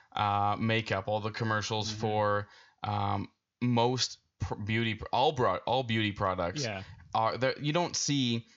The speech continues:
Speaker 1: average looking people on those commercials. You
Speaker 2: Mm-hmm.
Speaker 1: see beautiful people,
Speaker 2: And you
Speaker 1: you
Speaker 2: also
Speaker 1: know?
Speaker 2: see s-,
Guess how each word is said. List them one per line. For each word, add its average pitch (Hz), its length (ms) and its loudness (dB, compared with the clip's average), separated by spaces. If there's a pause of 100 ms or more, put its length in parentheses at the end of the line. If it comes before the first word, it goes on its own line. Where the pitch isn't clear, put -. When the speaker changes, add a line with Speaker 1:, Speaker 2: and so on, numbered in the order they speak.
(300)
Speaker 1:
average 117 500 0
looking 110 380 0
people 104 320 -2
on 98 120 -2
those 98 180 -2
commercials. 101 520 -4
You 107 80 -2
Speaker 2:
Mm-hmm. 107 80 -2
Speaker 1:
see 113 120 -2
beautiful 104 460 -2
people, - 380 -8
Speaker 2:
And 156 120 0
you 151 80 0
Speaker 1:
you 139 40 2
Speaker 2:
also 95 160 -2
Speaker 1:
know? 123 60 -4
Speaker 2:
see 120 160 -6
s-, 104 180 -10